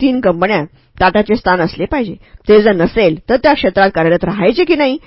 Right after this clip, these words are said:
या मूलभूत प्रश्नाचाच आम्ही विचार करतो, असे त्यांनी एका मुलाखतीत म्हटलेले आहे. अर्थात, टाटा ग्रुप हा इतका मोठा आहे की, त्यात काही बदल घडवून आणण्यासाठी वेळ हा लागतोच, हेही ते मान्य करीत. ग्लोबलायझेशनमुळे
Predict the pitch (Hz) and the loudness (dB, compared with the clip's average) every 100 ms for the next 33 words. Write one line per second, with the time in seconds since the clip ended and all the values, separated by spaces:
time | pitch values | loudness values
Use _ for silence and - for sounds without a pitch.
0 | - _ 214 226 226 202 202 - 175 - | -18 _ 2 2 4 2 2 0 -4 -2
1 | 208 247 233 208 165 165 180 233 202 - | 0 2 2 0 0 0 0 0 -2 -2
2 | 269 - _ _ - - 427 302 277 240 | -8 -10 _ _ -2 2 2 2 0 0
3 | 214 202 180 185 196 233 220 156 156 302 | 2 2 2 0 0 -2 -2 -2 -2 -2
4 | 262 - - 180 220 170 165 165 180 220 | -6 -6 -4 -2 -2 0 -2 0 0 2
5 | 202 - - 226 185 160 - 311 330 320 | 0 -2 -8 -2 -2 -2 0 2 2 2
6 | 277 302 - - _ - 285 277 - 240 | 0 -2 -8 -20 _ -2 2 2 4 4
7 | 196 190 208 190 202 170 170 226 233 175 | 4 4 4 4 2 0 -2 -2 -4 -6
8 | - _ _ _ 208 220 294 381 330 269 | -12 _ _ _ 2 4 4 4 2 2
9 | 214 - 214 - _ - 196 196 247 285 | 0 2 0 0 _ -4 2 4 2 2
10 | 294 202 170 170 - 294 - _ _ _ | 0 0 -2 -4 -4 -8 -10 _ _ _
11 | 185 202 214 214 185 220 208 254 | 0 2 2 2 0 -4 -4 -2